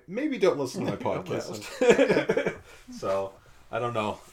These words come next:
Speaker 1: I don't know if, uh, anybody in the family is listening. Um, although I did have a cousin as a guest, so I would guess that she's listened to at least that episode.
Speaker 2: At least that episode.
Speaker 1: Um,
Speaker 2: But it's amazing how many people only listen to the episode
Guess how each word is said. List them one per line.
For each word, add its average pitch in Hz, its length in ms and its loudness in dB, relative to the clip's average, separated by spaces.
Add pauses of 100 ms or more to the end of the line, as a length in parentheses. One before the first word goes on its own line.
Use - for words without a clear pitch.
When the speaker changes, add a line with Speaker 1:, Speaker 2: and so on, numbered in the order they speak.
Speaker 1:
I 131 100 2
don't 135 100 2
know 135 180 4
if, 120 160 -4
uh, 107 500 -2
anybody 110 440 -4
in 104 80 -4
the 101 60 -8
family 101 320 -6
is 92 80 -10
listening. 101 580 -8
Um, 92 400 -12 (540)
although 87 300 -12
I 85 80 -16
did 90 160 -12
have 82 100 -16
a - 40 -20
cousin 82 420 -18 (180)
as 92 120 -18
a 90 40 -14
guest, 117 420 -10
so 87 300 -14
I - 40 -18
would 90 120 -20
guess - 240 -20 (140)
that - 160 -20
she's 120 320 -20
listened 110 300 -16
to 113 80 -18
at - 80 -16
least 117 180 -20
that 120 100 -14
episode. 127 280 -18
Speaker 2:
At 135 40 -14
least 135 160 -20
that 175 180 -18
episode. 165 380 -18 (200)
Speaker 1:
Um, 113 580 -8
Speaker 2:
But 240 100 -4
it's 190 80 -6
amazing 165 280 0
how 147 60 -4
many 135 120 -4
people 120 160 -6
only 110 180 -2
listen 104 240 -8
to - 100 -20
the 98 100 -6
episode 85 440 -8